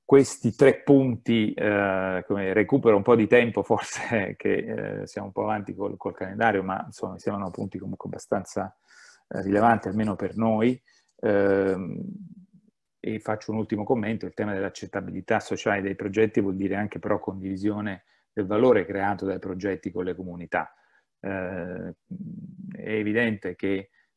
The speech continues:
eh, oggi tutto sommato la percezione di un progetto rinnovabile è visto come qualcosa che toglie e dà poco alla comunità. Evidentemente bisogna ragionare su modelli più inclusivi che diano anche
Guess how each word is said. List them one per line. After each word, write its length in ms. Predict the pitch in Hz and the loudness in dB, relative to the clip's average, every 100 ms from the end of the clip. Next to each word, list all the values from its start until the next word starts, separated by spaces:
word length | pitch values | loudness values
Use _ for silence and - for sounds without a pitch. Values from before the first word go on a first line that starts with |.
| _ | _
eh, 640 | - - - - - - - - - | -12 -10 -10 -10 -12 -12 -14 -16 -6
oggi 520 | 107 113 104 98 95 | 0 0 0 -4 -10
tutto 220 | - - | -12 -20
sommato 460 | - 110 110 110 95 | -10 -4 -2 -2 -4
la 80 | |
percezione 520 | 95 98 - 98 117 110 | -6 -12 -12 -8 -4 -4
di 60 | |
un 80 | 104 | -4
progetto 600 | - 98 98 113 - - | -6 -8 0 0 0 -8
rinnovabile 600 | 95 98 107 120 117 101 | -8 -6 0 0 0 -4
è 40 | 95 | -6
visto 260 | 95 - | -8 -10
come 160 | 95 95 | -10 -6
qualcosa 540 | 98 92 117 104 90 | -8 0 2 2 -2
che 320 | - 107 98 - _ | 0 0 0 -4 _
toglie 640 | - 127 117 117 117 117 - | 4 6 6 4 4 2 0
e 200 | 101 _ _ _ | -10 _ _ _
dà 220 | - 90 | -2 2
poco 340 | 123 92 - | 4 2 0
alla 160 | 87 90 | -6 -8
comunità. 460 | - 90 87 - - | -10 -14 -12 -12 -12
Evidentemente 720 | - 98 98 98 110 98 98 | -10 -6 -6 -4 -4 -2 -2
bisogna 460 | 98 90 92 92 92 - _ _ _ | -4 -6 -8 -8 -10 -14 _ _ _
ragionare 440 | 107 98 104 117 | -2 0 2 0
su 160 | 101 101 | 0 -4
modelli 460 | 95 98 110 90 - | 0 4 4 4 -4
più 120 | 110 | -6
inclusivi 800 | 104 120 117 107 110 110 113 107 _ _ _ | -4 -2 0 0 0 2 0 -2 _ _ _
che 140 | 90 | -10
diano 400 | 95 110 98 92 | -2 -2 -2 -4
anche 500 | 95 104 87 - - | -2 -2 -4 -10 -14